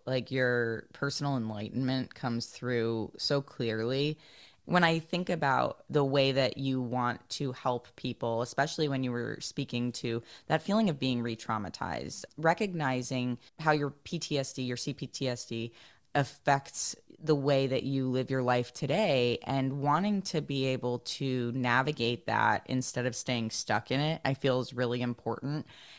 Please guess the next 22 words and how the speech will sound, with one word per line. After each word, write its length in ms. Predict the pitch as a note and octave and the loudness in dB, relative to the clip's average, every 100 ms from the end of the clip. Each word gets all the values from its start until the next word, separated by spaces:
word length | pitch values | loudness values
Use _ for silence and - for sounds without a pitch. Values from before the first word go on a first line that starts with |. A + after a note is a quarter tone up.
| - - | -10 2
And 500 | D3 C#3+ C#3 C3+ - _ _ | 4 6 4 2 -2 _ _
it, 260 | D#3+ D#3 - | -2 -2 0
this 180 | D#3+ F#3 | 0 4
might 160 | F3 | 2
be 80 | E3 | 4
a 60 | D3 | 2
little 180 | C3 C3 | 2 2
bit 240 | C3+ B2+ C3 | 2 2 0
of 160 | B2 | 0
a 120 | B2+ A#2+ | 0 -2
tangent, 680 | - C3 C3 C3 A#2+ A2+ - _ _ _ _ _ _ | 0 0 2 0 0 -2 -6 _ _ _ _ _ _
but 80 | D3 | 0
I 100 | C3+ | 2
think 260 | C#3+ C3 C3 | 2 -2 0
it 240 | - - | -4 -6
comes 280 | - B2 - | -2 -2 -2
full 200 | B2+ A#2 | -4 -2
circle 340 | - C3+ B2 | -2 -2 0
into 140 | A#2+ A#2 | -2 -2
the 80 | |
conversation, 880 | - B2 G#2+ A2+ C#3+ C#3 - A#2+ A#2 - - - - - | -2 -2 -2 -2 0 0 0 -2 -2 -6 -14 -20 -12 -4
because 280 | D3+ D3+ | 4 4